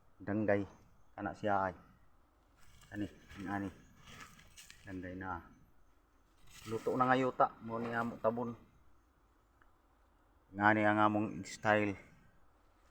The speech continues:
Antos-antos lang taning panguling, mga karipa, kay kwarta man sad. Awa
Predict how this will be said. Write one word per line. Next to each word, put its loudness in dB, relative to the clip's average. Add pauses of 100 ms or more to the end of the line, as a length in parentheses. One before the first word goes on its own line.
(3500)
Antos-antos -2
lang 6
taning 12
panguling, 4
mga 8
karipa, 6
kay 0
kwarta 4
man 0
sad. 8 (3750)
Awa 6